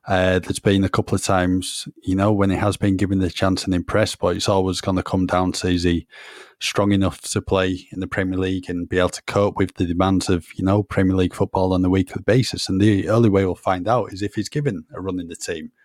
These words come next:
You can't expect him to be, you know, up, up to the demands of Premier League football if you're just coming off the bench every,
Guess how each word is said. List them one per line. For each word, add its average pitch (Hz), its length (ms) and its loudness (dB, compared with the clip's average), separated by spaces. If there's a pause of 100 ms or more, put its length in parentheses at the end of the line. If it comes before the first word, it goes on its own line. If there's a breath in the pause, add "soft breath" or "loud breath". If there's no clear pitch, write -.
(400 soft breath)
You - 100 -18
can't 107 280 -2
expect - 420 -6
him 92 140 -6
to - 160 -8
be, 90 340 -4
you 90 160 -12
know, 120 400 2
up, 107 100 2 (680 loud breath)
up 110 120 2
to - 160 -2
the 95 140 2
demands 95 880 0
of 95 80 -8
Premier 101 260 2
League 92 220 2
football 92 640 0 (140)
if 98 240 -4
you're 95 180 2
just - 340 -4
coming 98 220 -2
off - 120 -4
the 92 80 -6
bench 90 360 0
every, 85 500 -2